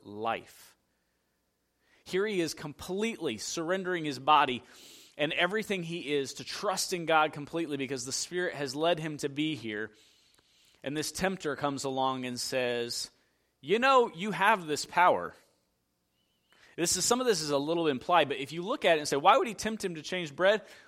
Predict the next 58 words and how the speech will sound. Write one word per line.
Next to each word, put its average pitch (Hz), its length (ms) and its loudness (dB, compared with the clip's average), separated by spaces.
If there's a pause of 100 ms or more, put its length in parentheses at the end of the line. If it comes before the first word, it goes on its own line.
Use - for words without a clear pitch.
Well, 190 100 -14
because 202 240 -4
he's 185 160 -8
hungry, 175 360 -8
of 117 120 -10
course. 160 420 -8 (420)
But 190 120 -4
he's, 196 280 -8
"You 214 280 -8
have 226 480 -6
this 156 200 -8
power. 180 320 -2
Imagine 185 340 -6
what 190 160 -10
you 190 80 -12
could 170 160 -14
do. 196 80 -8
You 196 220 -6
could 226 180 -10
take 190 200 -6
care - 200 -6
of 160 80 -4
yourself. 104 420 -6 (260)
You 214 240 -4
could 233 220 -6
provide 208 460 4
for 180 100 -6
yourself 156 460 -4
right 185 340 0
there 170 240 0
with 120 140 -6
those 151 220 -4
rocks. 147 300 0
You 156 60 -10
could 151 160 -12
turn 185 240 -8
them 143 140 -8
into 135 120 -6
loaves 135 260 -4
of 127 60 -8
bread." 147 180 2
We 208 180 -2
know 202 500 4 (360)
later 180 300 2
in 175 80 -4
the 151 60 -6
story 185 360 -2
that 135 160 -2
Jesus 135 600 -4 (580)
has 165 260 4
the 139 80 -8
power 160 320 6
to - 100 -8
do 139 140 -4
amazing 143 440 -2
things 139 340 -4
with 107 160 -8
bread. 110 400 0